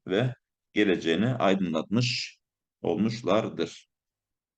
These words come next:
Dokuzuncu soruya geçiyorum. Kelime kavram soruları arkadaşlar. Bunların sayısını elimden geldiği kadar fazla tuttum. Bunlardan mutlaka birkaç tanesi soru olarak gelir arkadaşlar.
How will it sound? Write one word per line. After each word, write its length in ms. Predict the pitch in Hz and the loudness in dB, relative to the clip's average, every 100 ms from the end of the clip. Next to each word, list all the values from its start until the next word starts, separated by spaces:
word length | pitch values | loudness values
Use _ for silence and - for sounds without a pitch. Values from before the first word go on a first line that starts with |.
| _ _ _ _ - | _ _ _ _ -4
Dokuzuncu 420 | 101 143 143 147 | -2 0 -2 -2
soruya 280 | 127 104 87 | 2 4 4
geçiyorum. 540 | 85 - 90 - - _ _ _ _ _ | 2 0 0 0 -4 _ _ _ _ _
Kelime 340 | - 123 139 131 | -2 0 2 4
kavram 320 | 131 135 127 | 6 6 4
soruları 360 | 117 85 85 | 2 2 2
arkadaşlar. 440 | 85 85 87 139 143 | 2 -2 -4 -4 -2
Bunların 240 | 135 123 | 2 2
sayısını 380 | 123 117 120 120 | 4 2 2 0
elimden 360 | 110 110 110 110 | 0 2 0 2
geldiği 280 | 107 104 | 0 0
kadar 280 | 107 101 104 | 0 0 0
fazla 320 | 101 101 104 | 2 2 2
tuttum. 460 | - - - - 123 _ _ _ _ _ _ _ _ _ | -2 -14 -10 -10 -10 _ _ _ _ _ _ _ _ _
Bunlardan 380 | - 120 110 110 | -2 2 2 2
mutlaka 520 | 110 - - - 92 | 0 0 -4 -2 0
birkaç 300 | 107 - 95 | 0 0 -2
tanesi 340 | - 87 87 120 | 0 -2 -2 -4
soru 220 | 110 92 | 0 2
olarak 300 | 87 98 113 | 2 0 0
gelir 200 | 95 87 | -2 0
arkadaşlar. 760 | 78 73 71 69 - - - | 0 0 -4 -4 -4 -4 -4